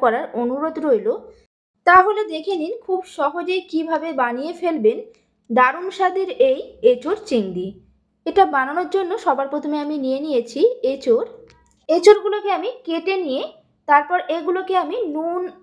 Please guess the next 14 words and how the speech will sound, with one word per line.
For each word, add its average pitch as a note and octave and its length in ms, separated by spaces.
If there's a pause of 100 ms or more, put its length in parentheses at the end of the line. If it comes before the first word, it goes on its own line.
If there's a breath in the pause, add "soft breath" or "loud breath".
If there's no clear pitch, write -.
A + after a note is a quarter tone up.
আর D#4+ 80 (100)
হলুদ C#4 360
গুঁড়োর F#4 320
জলে D#4+ 220 (160)
ভিজিয়ে C#4 400
রেখে D4 220
দিয়েছি D#4+ 360 (160)
দশ C4 220
মিনিটের D4 300
জন্য। C4 240 (200)
এতে D4+ 200
কি F#4 140
হবে, E4+ 180 (140)
এঁচোড়গুলো D#4 480